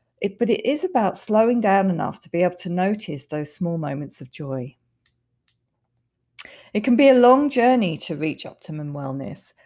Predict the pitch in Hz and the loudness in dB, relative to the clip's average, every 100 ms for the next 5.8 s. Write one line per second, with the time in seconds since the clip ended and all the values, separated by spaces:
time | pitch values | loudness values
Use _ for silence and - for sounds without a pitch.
0 | _ - - 269 247 - 202 190 - 277 | _ -10 2 4 4 2 -2 -4 -6 -4
1 | 320 - 233 190 - 190 185 190 175 156 | -4 -4 -4 -4 -4 -4 -2 -2 0 -2
2 | - - 185 190 190 175 165 - - 247 | -4 -2 0 2 0 -2 -4 -4 -2 -2
3 | - 254 - - - 180 180 - 127 127 | 0 -4 -6 -10 -4 -2 -4 -6 -6 -6
4 | - - - 170 - - 202 185 170 165 | -14 -20 -6 -6 -6 0 2 4 0 -2
5 | - - - - 156 135 131 | -4 -6 -8 -4 -2 -2 -4